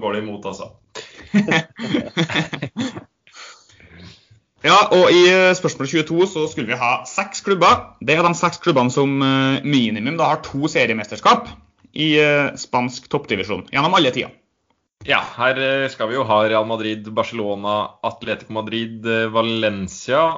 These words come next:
Speaker 1: og Sevilla og Athletic Bilbao er de siste som står til meg.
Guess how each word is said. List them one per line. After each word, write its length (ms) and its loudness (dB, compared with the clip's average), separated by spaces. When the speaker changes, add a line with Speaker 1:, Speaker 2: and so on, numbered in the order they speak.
Speaker 1:
og 160 -14
Sevilla 800 -4
og 160 0
Athletic 400 -10
Bilbao 800 -4
er 100 2
de 140 -6
siste 320 -8
som 80 -4
står 240 -6
til 80 -12
meg. 120 -10